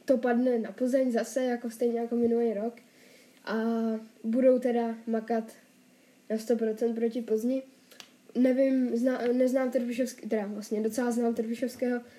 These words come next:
jeho taktiky a myslím si, že i kdyby ta Sparta tam vyhrála, tak Trpišovský bude po hráčích, eh, chtít prostě tisíciprocentní výkon jako vždycky. A,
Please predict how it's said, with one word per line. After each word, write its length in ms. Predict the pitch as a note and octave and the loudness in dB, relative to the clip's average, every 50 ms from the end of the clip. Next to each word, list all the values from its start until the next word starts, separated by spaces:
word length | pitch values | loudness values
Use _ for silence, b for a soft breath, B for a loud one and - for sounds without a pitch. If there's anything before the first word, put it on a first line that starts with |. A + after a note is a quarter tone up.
| B B B F#3+ | B B B -4
jeho 180 | - A#3+ A#3+ A#3+ | 0 0 0 2
taktiky 500 | A3+ - A3 - - A#3+ A#3 C4 A#3+ G#3+ | 2 0 -2 -2 -4 -4 -2 -2 -4 -4
a 260 | - G3+ G#3 G#3 G#3 B B B B B B B B | -4 -6 -8 -8 -8 B B B B B B B B
myslím 260 | B3 A#3+ A#3+ C4 B3+ | 0 2 2 2 2
si, 100 | A#3 B3+ | 2 4
že 120 | A#3+ C4 | 4 4
i 140 | B3 - - | 2 2 0
kdyby 280 | A#3 A3+ B3+ B3+ A3+ B3 | 0 2 2 2 2 4
ta 120 | B3 B3 | 2 2
Sparta 380 | A#3+ - - B3 B3 A#3 A#3+ A#3+ | 0 0 0 0 0 2 2 0
tam 180 | A#3 B3 B3 | 0 0 0
vyhrála, 480 | A#3+ A#3 A#3+ A#3 A#3+ A#3 A#3+ A#3 A#3 A#3 | 2 2 0 0 0 0 0 0 0 0
tak 160 | A3+ A3+ A3 - - B B B B B B B | -2 -2 -4 -6 -10 B B B B B B B
Trpišovský 540 | - A#3 A3+ B3 A3+ C4 A#3 A#3 - C4 | -2 0 0 2 2 2 0 0 0 0
bude 240 | A#3+ A3+ A#3 A#3+ A#3+ | 2 4 4 4 4
po 280 | A#3 A#3 A#3+ A#3+ A#3+ A#3 | 4 2 2 2 2 2
hráčích, 640 | A#3+ A3+ A3+ A3 A3+ A3 - B3 A3+ A3 - - - - - | 2 0 0 0 -2 -2 -2 -2 -2 -2 -4 -12 -14 -8 -4
eh, 300 | G#3+ A3 G#3+ G#3 G#3+ G#3+ | -2 -2 0 0 -2 -4
chtít 460 | G#3 - - - A#3+ A#3 A3+ - B B B B B B B B B B B B | -6 -8 -2 0 0 0 0 -2 B B B B B B B B B B B B
prostě 360 | - B3+ A#3 A3+ - - B3+ A#3+ | -2 -2 0 0 0 0 0 0
tisíciprocentní 960 | A#3+ B3+ A3+ A#3+ B3+ A#3 - B3+ A3+ A#3+ A#3 A3+ B3 B3 B3 A#3+ A#3+ B3 | 0 0 -2 0 -2 -2 0 2 2 2 2 2 2 0 0 2 0 2
výkon 320 | A3+ A#3 A#3 A3+ - A#3+ A#3+ | 2 2 2 2 2 0 2
jako 220 | A3+ A3+ A3+ B3 | 0 0 0 -2
vždycky. 520 | A#3+ A3+ G#3 A#3 A3+ A3 - - C#4 C4+ C#4 - B B B B B B B B B B B - | 0 0 0 0 0 -2 -4 -6 -6 -6 -6 -10 B B B B B B B B B B B -6
A, 440 | G3+ A3+ A3+ A#3 A#3 A#3 A#3 A#3 | -2 -2 0 0 0 -2 -4 -6